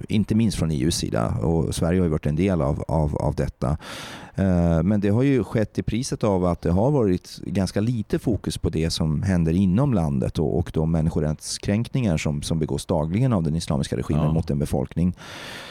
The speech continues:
Speaker 1: som, som vill ha frihet och demokrati. De frågorna har ju blivit mycket mer aktuella nu, eftersom det pågår i praktiken en revolution i Iran. Det är svårt
Speaker 2: Mm.
Speaker 1: att säga något annat. Det,
Speaker 2: Mm.
Speaker 1: nu har ju protesterna pågått sedan mitten av september.
Speaker 2: Mm.
Speaker 1: Och trots att regimen använder sig av en,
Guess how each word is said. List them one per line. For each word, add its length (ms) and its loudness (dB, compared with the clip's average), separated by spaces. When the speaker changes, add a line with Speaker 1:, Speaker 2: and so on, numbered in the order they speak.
Speaker 1:
som, 440 0
som 140 0
vill 140 2
ha 140 2
frihet 400 -2
och 60 -2
demokrati. 520 0
De 180 0
frågorna 300 0
har 40 4
ju 40 4
blivit 180 -2
mycket 200 0
mer 100 0
aktuella 440 0
nu, 180 0
eftersom 540 -4
det 100 -2
pågår 340 0
i 60 0
praktiken 480 -2
en 60 0
revolution 460 0
i 40 0
Iran. 240 -4
Det 80 -4
är 20 -2
svårt 100 2
Speaker 2:
Mm. 120 2
Speaker 1:
att 100 -4
säga 140 0
något 140 0
annat. 280 -4
Det, 80 0
Speaker 2:
Mm. 160 2
Speaker 1:
nu 60 4
har 120 4
ju 60 2
protesterna 520 0
pågått 340 0
sedan 140 0
mitten 340 0
av 340 0
september. 600 0
Speaker 2:
Mm. 240 0
Speaker 1:
Och 380 -2
trots 300 -2
att 120 0
regimen 360 0
använder 360 2
sig 240 0
av 180 2
en, 320 -2